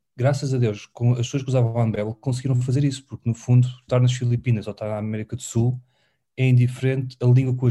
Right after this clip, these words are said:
gente fala, porque a Unbabel faz esta, hum, esta transferência no meio, ou seja, abstrai a linguagem.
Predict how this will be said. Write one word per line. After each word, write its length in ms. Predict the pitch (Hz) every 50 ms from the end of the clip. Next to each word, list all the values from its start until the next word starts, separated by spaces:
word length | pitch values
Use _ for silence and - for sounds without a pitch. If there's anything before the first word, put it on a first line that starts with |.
| 120
gente 200 | 117 113 110 -
fala, 300 | - - 120 117 120 127 123
porque 160 | - - -
a 40 | 123
Unbabel 260 | 123 123 123 123 123 123
faz 220 | 123 127 123 123
esta, 480 | 123 123 127 - - 123 123 123 123 120
hum, 240 | 123 123 120 120 123 - _ _ _ _ _ _ _ _ - _ _ -
esta 180 | 127 123 147
transferência 440 | - - 151 - - - 160 151 160
no 100 | 156 156
meio, 160 | 165 185 175
ou 60 | 131 120
seja, 200 | 120 104 110 - 120
abstrai 360 | 123 - - - 143 143 139
a 40 | 131
linguagem. 520 | 127 127 120 107 104 95 90 92 90 92